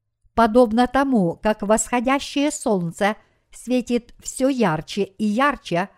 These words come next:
праведники в конечном счете тоже будут жить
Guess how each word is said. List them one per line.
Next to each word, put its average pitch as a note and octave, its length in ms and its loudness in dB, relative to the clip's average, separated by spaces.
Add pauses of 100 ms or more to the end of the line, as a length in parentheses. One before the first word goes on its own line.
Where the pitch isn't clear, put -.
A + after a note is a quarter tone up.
(520)
праведники A3+ 720 0
в F#3 60 -4
конечном B3 640 -2
счете F#3+ 540 -2 (520)
тоже B3+ 340 2
будут G#3 300 -2
жить A3 420 -4